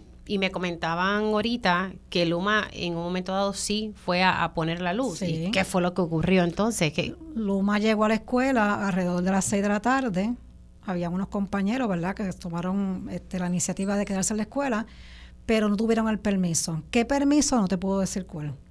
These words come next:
Speaker 2: Ellos buscaron el permiso para conectar, eh, la energía,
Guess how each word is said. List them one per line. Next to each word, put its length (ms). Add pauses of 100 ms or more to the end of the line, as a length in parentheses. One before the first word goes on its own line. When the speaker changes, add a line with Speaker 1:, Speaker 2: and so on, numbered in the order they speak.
(140)
Speaker 2:
Ellos 240
buscaron 360
el 80
permiso 360
para 200
conectar, 420 (180)
eh, 560
la 100
energía, 540